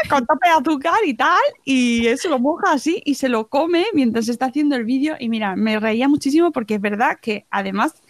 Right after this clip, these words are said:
en vez de hacer, mm, ti-, abre, abre un paquete de cuatro donuts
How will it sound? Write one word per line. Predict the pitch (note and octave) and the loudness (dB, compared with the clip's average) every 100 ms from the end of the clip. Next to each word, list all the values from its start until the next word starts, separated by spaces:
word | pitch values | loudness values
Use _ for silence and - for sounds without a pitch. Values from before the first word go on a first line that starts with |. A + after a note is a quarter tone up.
| - - _ | -20 -20 _
en | G3+ G3+ G3+ | -2 0 2
vez | G#3 | 2
de | D4 | 2
hacer, | C#4 - F#4 D4+ - - | 0 -2 -2 -2 -4 -2
mm, | G#3 G#3 G#3 G3+ G3+ G3 G3 - _ - | 0 2 2 0 0 -2 -4 -8 _ -8
ti-, | A3+ | -2
abre, | G#3+ G#3 A#3 - | 0 0 -2 -2
abre | G#3+ A3 | -2 2
un | C#4+ | 2
paquete | A#3 G3+ A#3 A3 | 2 -4 -4 -4
de | F#3+ | -2
cuatro | A3 C4 D4 B3+ | 2 2 2 2
donuts | B3+ C#4+ D#4 - | 4 2 0 -6